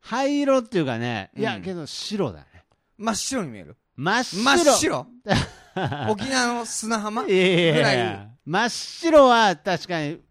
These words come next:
Speaker 1: 嘘かもしんない。
Speaker 2: でしょ？
Speaker 1: いやけど、まあまあ。
Speaker 2: 見えるでしょ？
Speaker 1: ほぼ白。
Speaker 2: でしょ？違う違う違う。ほぼ白に見えるんでしょ？
Speaker 1: いやけどさ。
Speaker 2: ちょっと曇ってるでしょ？
Speaker 1: いやけど、お前さ。
Speaker 2: でもさ、ちょっと待てよ。聞けよ。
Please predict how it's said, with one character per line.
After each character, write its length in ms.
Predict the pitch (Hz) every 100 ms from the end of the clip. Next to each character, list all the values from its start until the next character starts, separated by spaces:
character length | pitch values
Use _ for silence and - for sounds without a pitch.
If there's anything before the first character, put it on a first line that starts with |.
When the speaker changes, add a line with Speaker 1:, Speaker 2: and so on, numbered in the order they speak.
| _
Speaker 1:
嘘 280 | 156 - 131
か 160 | 98
も 100 | 80
し 160 | - 82
ん 80 | 73
な 80 | 170
い。 40 |
Speaker 2:
で 100 | 202
し 120 | 196
ょ？ 180 | 277 440
Speaker 1:
い 40 | 208
や 100 | 226
け 120 | 240
ど、 100 | 202
ま 220 | 190 262
あ 40 | 269
ま 80 |
あ。 20 | 320
Speaker 2:
見 40 |
え 60 | 330
る 100 | 196
で 80 | 147
し 60 | 247
ょ？ 160 | - _ _ _
Speaker 1:
ほ 160 | 220
ぼ 140 | 170 139
白。 380 | - 110 76 _ 202
Speaker 2:
で 220 | 208 254
し 100 | 359
ょ？ 80 | 277
違 20 |
う 40 |
違 300 | 247 233 196
う 100 | 170
違 40 | 151
う。 60 | - _ -
ほ 220 | 226 330
ぼ 140 | 269
白 200 | - 233
に 80 | 190
見 120 | 151
え 60 | 156
る 60 | 131
ん 60 |
で 60 | 104
し 60 |
ょ？ 80 | 127 233
Speaker 1:
い 40 |
や 120 | 170
け 160 | 220 339
ど 160 | 269
さ。 360 | 196 208 185 156
Speaker 2:
ち 40 |
ょ 40 | -
っ 40 |
と 80 | -
曇 260 | 240 269 285
っ 40 |
て 180 | 208 196
る 80 | 220
で 100 | 185
し 60 |
ょ？ 40 | 285
Speaker 1:
い 20 |
や 40 |
け 60 | 302
ど、 180 | 214 180
お 20 |
前 120 | 190
さ。 120 | 370 330
Speaker 2:
で 80 | 302
も 0 |
さ、 180 | 277
ち 120 | - 392
ょ 100 | 285
っ 40 |
と 100 | 254
待 180 | 247 247
て 60 | 180
よ。 300 | 180 226 - _
聞 140 | -
け 100 | 320
よ。 260 | 233 139